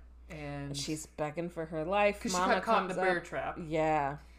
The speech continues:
Speaker 1: And
Speaker 2: She's begging for her, her life.
Speaker 1: Yeah.
Speaker 2: "I know you. You don't have to do this. This
Speaker 1: Mm-hmm.
Speaker 2: isn't all of you. You're, you, you have some goodness inside."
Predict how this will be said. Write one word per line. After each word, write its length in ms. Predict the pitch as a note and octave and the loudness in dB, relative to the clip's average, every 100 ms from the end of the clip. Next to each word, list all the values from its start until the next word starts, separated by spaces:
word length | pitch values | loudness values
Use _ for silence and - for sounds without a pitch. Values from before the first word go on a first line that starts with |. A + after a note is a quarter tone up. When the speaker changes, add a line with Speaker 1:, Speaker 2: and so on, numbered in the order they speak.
| - - - | -20 -20 -14
Speaker 1:
And 400 | E3 D#3+ D3+ D3 - | -8 -8 -8 -14 -14
Speaker 2:
She's 260 | - E3 | -10 -10
begging 320 | - D#3+ F3+ | -2 0 0
for 120 | F#3 F#3 | -4 -2
her, 360 | F3+ F3 F3 F3 | 2 2 0 -2
her 120 | F#3+ | -2
life. 300 | F3+ D#3+ D#3+ - | 2 2 0 -6
Speaker 1:
Yeah. 180 | C#3+ C#3 - - | -12 -12 -10 -2
Speaker 2:
"I 140 | E3+ | 0
know 320 | F3+ F3 F#3 | 0 0 0
you. 580 | F#3 F#3 F3+ F3 E3+ E3+ - - | -2 -2 -2 0 0 -2 -6 -16
You 140 | - F#3 | -8 -2
don't 220 | F3+ - | -2 -2
have 200 | F3 F3+ | -4 -4
to 80 | - | -6
do 180 | E3 E3+ | -4 -2
this. 260 | E3 D#3+ - | 0 -2 -4
This 220 | F3 E3 | -8 -6
Speaker 1:
Mm-hmm. 80 | E3+ | -8
Speaker 2:
isn't 360 | - D3 - - - | -4 -6 -6 -16 0
all 220 | E3+ E3+ | 2 2
of 140 | E3+ E3 | 0 -2
you. 480 | D3+ D3+ D3+ D3+ D3+ F3+ | -2 -2 -2 -6 -10 -12
You're, 220 | D#3+ D#3 D3+ - - | -8 -8 -8 -18 -10
you, 280 | E3+ D#3 D3+ - | -6 -6 -10 -12
you 120 | D3+ | -12
have 220 | D#3+ E3 | -4 -4
some 200 | D#3+ D#3+ | -2 -10
goodness 420 | D#3 E3 E3 D#3 | -4 -4 -4 -8
inside." 600 | D3+ D3+ D#3 D3 D3 D3 | -8 -8 -4 -2 -2 -4